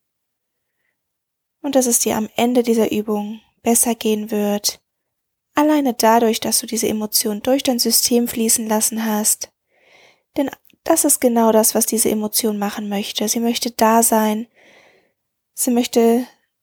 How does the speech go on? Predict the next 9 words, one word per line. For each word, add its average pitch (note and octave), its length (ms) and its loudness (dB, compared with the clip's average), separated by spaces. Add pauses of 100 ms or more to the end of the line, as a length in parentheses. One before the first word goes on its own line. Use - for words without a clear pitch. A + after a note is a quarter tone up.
(300)
frei A3+ 480 2
sein, A3 360 2
sich - 260 -2
zeigen, A3 680 0 (1400)
manchmal D4 460 0
auch A#3 120 2
eine A3 160 2
Botschaft B3+ 480 2
übermitteln. G#3+ 840 0